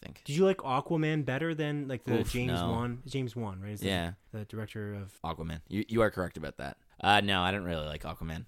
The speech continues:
Speaker 1: Maybe I was just in a bad mood. I watched it on, like, Christmas
Speaker 2: It was well regarded as well,
Speaker 1: Eve.
Speaker 2: as far as I recall.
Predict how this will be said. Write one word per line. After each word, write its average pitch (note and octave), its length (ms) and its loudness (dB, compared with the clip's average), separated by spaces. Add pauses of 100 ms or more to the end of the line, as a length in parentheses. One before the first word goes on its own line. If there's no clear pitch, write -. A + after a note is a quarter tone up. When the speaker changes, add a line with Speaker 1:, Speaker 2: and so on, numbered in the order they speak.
(120)
Speaker 1:
Maybe G#2 320 0
I G2 40 2
was G2 120 0
just F2+ 200 -6
in E2+ 80 -2
a D#2+ 40 -6
bad D#2 280 -6
mood. D#2 180 -4
I E2 60 -6
watched F2 260 -6
it - 20 -6
on, F2+ 120 -6
like, D#2+ 100 -10
Christmas - 560 -10
Speaker 2:
It A#3 60 0
was A#3+ 120 6
well F3+ 180 12
regarded A#2+ 360 4
as G#2 140 -6
well, B2+ 180 0
Speaker 1:
Eve. - 60 0
Speaker 2:
as F#2+ 120 -6
far B2 180 -4
as G#2+ 100 -6
I - 20 -4
recall. G#2 500 -8